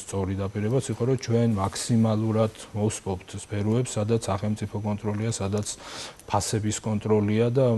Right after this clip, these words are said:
საბა-, თავისუფალ საბაზრო პრინციპებზე გადავიყვანთ. და თუ ეხა ესე პისიერად ხდება ამის ასახვა, ნიშნავს, რომ კიდე დარჩა ბერკეტი. ოღონ არა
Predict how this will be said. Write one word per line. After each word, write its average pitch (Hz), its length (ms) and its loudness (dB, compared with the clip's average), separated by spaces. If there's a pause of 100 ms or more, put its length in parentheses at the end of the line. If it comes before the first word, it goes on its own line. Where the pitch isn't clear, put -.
საბა-, 101 480 0
თავისუფალ 101 400 0
საბაზრო 98 480 0 (320)
პრინციპებზე 101 560 -2
გადავიყვანთ. 95 500 0
და 92 120 -2 (420)
თუ - 160 -4
ეხა 113 240 2
ესე 104 240 0 (1000)
პისიერად 120 560 4
ხდება 95 320 -2
ამის 98 240 -2
ასახვა, 117 320 0
ნიშნავს, 113 320 0
რომ 139 160 2
კიდე 120 320 0
დარჩა 90 400 -4
ბერკეტი. 95 480 -2
ოღონ 98 240 0
არა 110 180 6